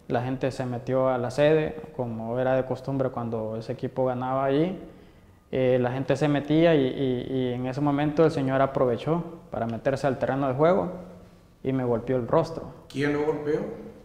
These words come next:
Speaker 1: El hijo del, del presidente, que se llama Samuel García, es el presidente del Olancho.
Speaker 2: ¿En medio de la celebración lo
Speaker 1: En
Speaker 2: agredió?
Speaker 1: medio de la celebración él aprovechó, eh, y me fue a golpear.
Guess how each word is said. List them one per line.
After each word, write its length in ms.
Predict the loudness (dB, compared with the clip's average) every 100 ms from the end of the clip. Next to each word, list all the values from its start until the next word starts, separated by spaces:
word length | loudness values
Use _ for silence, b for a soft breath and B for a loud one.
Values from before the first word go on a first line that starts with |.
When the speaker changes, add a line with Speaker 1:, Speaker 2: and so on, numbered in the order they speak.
| -6
Speaker 1:
El 180 | -2 0
hijo 240 | 0 2
del, 400 | 4 4 2 2
del 240 | 2 2 2
presidente, 600 | -2 0 0 0 -4 -12 -16 -20 -20 -20 -20 -20 -20 _ -20 -20 -18 -4
que 180 | -4
se 200 | -4 -4
llama 260 | -2 -2 -4
Samuel 400 | -6 -4 -2 -2
García, 560 | -2 -4 0 2 2 0
es 120 | -4
el 100 | -4
presidente 580 | -4 -4 -4 -6 -4 -4
del 160 | -2
Olancho. 320 | -4 -4 -6 -10 -18 -20 -18
Speaker 2:
¿En 140 | -10 -4
medio 200 | 0 0
de 60 |
la 80 | -2
celebración 640 | -4 -4 -4 -6 -4 -4 -2
lo 60 |
Speaker 1:
En 40 | -2
Speaker 2:
agredió? 180 | 0
Speaker 1:
medio 200 | 2 6
de 60 | 8
la 100 | 8
celebración 680 | 6 8 8 8 6 4 6
él 280 | 6 6 6
aprovechó, 800 | 4 4 2 2 4 4 4 -4 -10 -18 -10
eh, 600 | -4 -2 -2 -6 -10 -12 -4
y 120 | -2
me 120 | -2
fue 140 | 0 4
a 40 |
golpear. 640 | 4 6 4 4 -2 -14